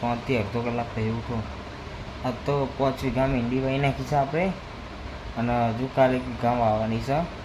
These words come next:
અને બીજી એ બે દાડા આગળ હે ને, બીજી બે વીઘા વાવી હતી આપણે, ખબર હે? એને આગળ હે ને, બે વીઘા વાયા હતા આપણે. ના,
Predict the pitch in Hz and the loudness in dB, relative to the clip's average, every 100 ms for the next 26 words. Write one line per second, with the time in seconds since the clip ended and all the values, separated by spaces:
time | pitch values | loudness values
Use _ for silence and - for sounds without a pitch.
0 | - 120 113 113 120 120 135 135 131 135 | -8 -4 -2 0 -2 -2 0 2 2 2
1 | 127 131 131 131 127 127 147 180 151 143 | 2 2 4 6 6 6 6 6 4 2
2 | - - - - 131 131 139 131 113 123 | -2 -8 -8 -4 0 2 6 6 4 4
3 | 120 117 110 110 107 113 107 147 202 160 | 4 2 2 0 0 -2 0 2 2 0
4 | - - - - - - - - 120 113 | -4 -10 -10 -10 -10 -12 -12 -4 0 2
5 | 120 131 127 127 135 156 143 135 - - | 6 6 6 4 2 2 2 0 -4 -8
6 | - - 190 131 120 113 127 127 120 117 | -8 2 6 6 6 6 8 8 6 4
7 | 113 110 113 113 107 113 113 - - - | 2 2 0 0 0 -2 -4 -6 -8 -10
8 | - - 165 147 | -6 6 8 8